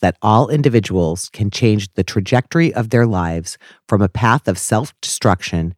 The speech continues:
to a path of recovery through treatment, connection, and community. This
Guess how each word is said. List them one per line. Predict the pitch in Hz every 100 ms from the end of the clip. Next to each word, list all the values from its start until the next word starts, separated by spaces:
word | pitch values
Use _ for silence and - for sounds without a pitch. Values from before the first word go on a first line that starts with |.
| _ -
to | 117
a | 101
path | 110 101 104
of | 120 120
recovery | 113 107 90 85 80 85 _ _ _
through | 107 98
treatment, | - 127 107 147 151 _ _
connection, | 117 101 92 - 95 87 -
and | 98
community. | - 92 85 87 69 58 _ _ _ -
This | 147 165 - -